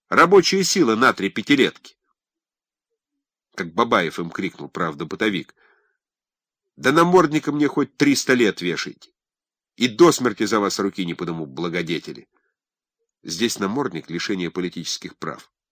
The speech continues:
Инструкция сорок девятого.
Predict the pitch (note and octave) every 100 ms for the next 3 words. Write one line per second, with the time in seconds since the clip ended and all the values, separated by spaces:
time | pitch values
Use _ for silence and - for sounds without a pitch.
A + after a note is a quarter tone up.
0 | _ _ _ _ _ _ _ _ _ _
1 | _ _ _ _ _ _ _ _ _ _
2 | _ _ _ _ _ _ _ _ - D#3
3 | - A#3 A#3+ B3 A3 A3+ A#3 F#3+ E3 C#3+
4 | C#3 C#3 D3+ D3 C#3+